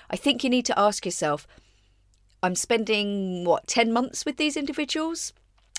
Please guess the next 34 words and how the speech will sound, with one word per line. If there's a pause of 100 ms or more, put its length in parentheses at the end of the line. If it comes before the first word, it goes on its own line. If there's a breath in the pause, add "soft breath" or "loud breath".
Maybe
some
content
needs
to
be
sacrificed (180 loud breath)
to
build
and
work
on
the
student's
mindset. (540 loud breath)
Please
let
it
be
reported
speech. (1080 loud breath)
I
often
hear
that
the
first
day
of
term
in
mainstream
schools
is,